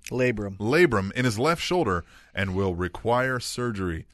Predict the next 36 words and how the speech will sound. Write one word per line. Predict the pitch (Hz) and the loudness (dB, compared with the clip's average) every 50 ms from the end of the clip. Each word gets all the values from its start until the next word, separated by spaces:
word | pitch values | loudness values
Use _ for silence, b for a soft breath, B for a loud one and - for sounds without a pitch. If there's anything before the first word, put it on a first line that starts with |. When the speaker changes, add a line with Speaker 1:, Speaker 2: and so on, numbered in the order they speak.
| b b b b b b | b b b b b b
Speaker 1:
I'll | - - 170 | 0 0 2
tell | - 196 180 | 4 6 6
you | 151 135 | 6 6
one | 147 165 180 | 4 2 2
Speaker 2:
Hmm. | - 95 | 2 2
Speaker 1:
thing. | 123 120 117 110 | 0 0 0 0
That's | 120 143 165 - - | 2 2 2 2 0
a | 113 | -4
son | - - - - - 160 156 156 | -4 -4 -4 -4 -2 0 0 0
of | 147 135 | 2 2
a | 135 123 | 2 2
bitch | 123 147 147 - 139 | 4 2 2 2 0
of | 120 | -4
an | 120 120 | -2 -2
injury. | 120 131 131 117 110 107 98 95 95 | -2 -2 -2 -2 -4 -4 -4 -4 -4
Speaker 2:
Well, | 87 87 92 107 117 82 | -2 -2 -2 -2 -2 -2
it'll | 107 104 104 98 | -2 -2 -2 0
take | - 135 143 139 | 2 0 0 2
place | - 135 143 117 107 | 0 0 -2 0 -2
this | 127 139 - 117 | -4 -4 -2 -2
week. | 107 101 98 87 | 0 -2 -2 -2
It'll | - - 101 | -6 -8 -6
sideline | - - - 139 131 139 160 175 156 143 139 131 113 | -6 -2 0 2 4 4 2 2 2 0 0 -2 -2
Sheamus | 104 - 127 123 123 117 - | -4 -4 -4 -4 -4 -6 -8
for | - - 104 | -4 -4 -4
four | 95 - - - - 139 139 151 160 170 175 b b b b b - | -4 -6 -6 -2 0 2 4 6 4 4 2 b b b b b -12
to | - 101 | -8 -6
six | - - - 151 160 160 - - - - - - - - - _ _ | -6 -2 0 0 0 0 -2 -6 -8 -10 -14 -20 -20 -20 -20 _ _
months. | - 90 90 95 107 117 120 98 85 - - - - - - - - - - | -12 -8 -2 0 2 4 4 2 0 -4 -10 -10 -10 -8 -8 -10 -12 -4 2
Speaker 1:
Well, | 165 175 196 | 4 6 6
here's | 240 233 190 | 6 4 4
the | 190 175 | 0 2
thing | - 202 202 180 160 151 | 2 2 2 4 4 4
with | 165 208 202 - | 2 2 2 4
that | 147 131 123 - b b b b b b b b _ | 4 4 4 2 b b b b b b b b _
is | 165 175 165 143 - - | 4 6 6 4 2 -4